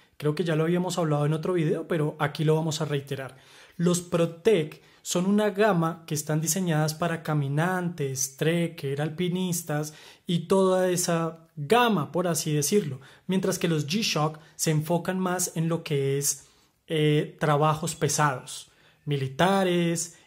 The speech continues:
E M T, paramédicos, toda esa, esa, esa clase. Entonces, ProTrek siempre va a encontrar cajas de este tipo. Vamos a encontrar cajas reciclables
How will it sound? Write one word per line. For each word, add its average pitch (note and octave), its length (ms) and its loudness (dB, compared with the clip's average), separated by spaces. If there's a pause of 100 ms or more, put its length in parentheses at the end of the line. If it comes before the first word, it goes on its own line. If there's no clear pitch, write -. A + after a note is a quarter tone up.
E D#3 180 -2
M C#3 160 -2
T, F#3 440 0
paramédicos, F3 840 -2
toda F3+ 500 2
esa, D#3+ 720 -4 (480)
esa, D#3 540 0
esa D3+ 260 0
clase. - 420 -2 (800)
Entonces, G#3+ 680 4
ProTrek G3 640 2
siempre A3 600 0
va F3 120 4
a F3 40 4
encontrar F3 540 -2
cajas D#3+ 380 -2
de D3+ 140 2
este D3 200 -2
tipo. D#3+ 480 -4
Vamos D3+ 240 -2
a E3+ 40 -2
encontrar D#3 480 -2
cajas F3 440 -4
reciclables F#3+ 760 -2